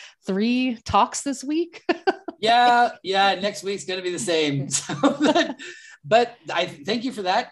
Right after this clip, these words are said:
Speaker 2: And I think that we, we really have taken it to heart that precisely because of what you said, that when so many people have been told that things are done in a certain way,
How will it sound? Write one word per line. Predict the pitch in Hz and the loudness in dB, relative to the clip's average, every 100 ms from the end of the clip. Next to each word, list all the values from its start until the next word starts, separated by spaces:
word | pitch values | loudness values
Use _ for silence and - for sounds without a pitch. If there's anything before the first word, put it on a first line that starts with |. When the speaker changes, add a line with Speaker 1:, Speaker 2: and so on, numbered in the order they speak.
| - | -6
Speaker 2:
And | 175 175 | -2 0
I | 180 | -2
think | 175 240 - | -4 -8 -8
that | 214 - | -8 -8
we, | 151 156 190 196 196 190 - | -10 -6 -2 0 -2 -4 -4
we | 160 170 | -2 0
really | 151 170 180 | 2 0 0
have | 165 175 165 | 0 -2 -2
taken | 165 156 160 | -4 -2 -4
it | 156 | -4
to | 131 | -4
heart | 143 147 147 - | 0 0 -2 -4
that | 131 - 120 120 - | -4 -4 -10 -16 -8
precisely | 170 156 254 294 | -2 0 0 0
because | 247 214 196 | 0 0 -2
of | 175 | -2
what | 156 135 | -2 -2
you | 139 | -2
said, | 135 156 170 143 | -2 0 0 0
that | 110 110 - _ _ _ - | -4 -8 -10 _ _ _ -6
when | 127 | -4
so | 135 170 170 | -2 0 0
many | 170 | 0
people | 147 160 139 139 | -2 -4 -2 -2
have | 127 139 135 | -2 -4 -4
been | 131 123 120 113 104 _ - | -4 -4 -6 -12 -16 _ -8
told | 135 123 120 131 135 _ | -2 0 0 -2 -10 _
that | 107 107 113 | -14 -12 -8
things | 131 120 | -8 -8
are | 117 | -8
done | 113 | -8
in | 110 | -8
a | |
certain | 107 123 104 | -8 -10 -8
way, | 113 110 110 110 | -6 -4 -4 -6